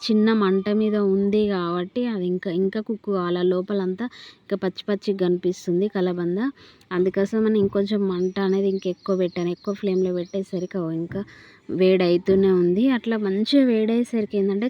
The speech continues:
కలబందలో ఉన్న లక్షణాలన్నీ మనకు ఆయిల్లో, ఆయిల్ అనేది పీల్చుకోవడం వల్ల మనకు హెయిర్ అనేది మంచిగా దాని షైనింగ్, షైనింగ్ ఉండడం కానీ హెయిర్కి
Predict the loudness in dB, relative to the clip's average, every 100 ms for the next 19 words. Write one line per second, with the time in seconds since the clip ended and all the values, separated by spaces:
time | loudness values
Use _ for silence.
0 | -2 -2 0 0 0 0 0 0 2 2
1 | 0 -4 -2 0 0 0 0 0 -2 -4
2 | -6 -4 -2 -2 -4 -6 -6 -4 -2 -2
3 | -2 -2 -2 -4 -4 -2 0 0 -2 -2
4 | 0 0 0 -2 -4 -6 -12 -20 -2 2
5 | 4 4 4 2 0 0 -2 -2 0 0
6 | 2 4 2 0 -4 -18 -20 -20 -10 -2
7 | 4 6 6 6 4 4 0 -4 -2 2
8 | 2 4 4 4 4 2 2 2 2 2
9 | 2 2 2 0 -2